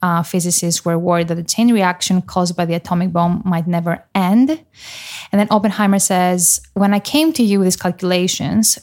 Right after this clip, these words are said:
we thought we might start a chain reaction that might destroy the entire world." And Einstein asks, "What of it?"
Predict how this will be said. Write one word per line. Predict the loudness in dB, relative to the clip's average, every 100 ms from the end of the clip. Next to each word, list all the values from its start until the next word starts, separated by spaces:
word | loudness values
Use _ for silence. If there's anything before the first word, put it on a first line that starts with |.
| -2
we | -2
thought | 0 0
we | 2
might | 2 2
start | 0 0
a | 0
chain | 0 2 2
reaction | 2 0 -2 -2
that | 2
might | 0 0
destroy | -2 -2 -2
the | -2
entire | -4 -4 -2 -2
world." | 0 -2 -2 -6 -8 -10 _ _ -12
And | -4
Einstein | 0 0 0 0 0
asks, | 0 0 -2 -6 -10 _ _
"What | -2 0
of | 2 0
it?" | -2 -6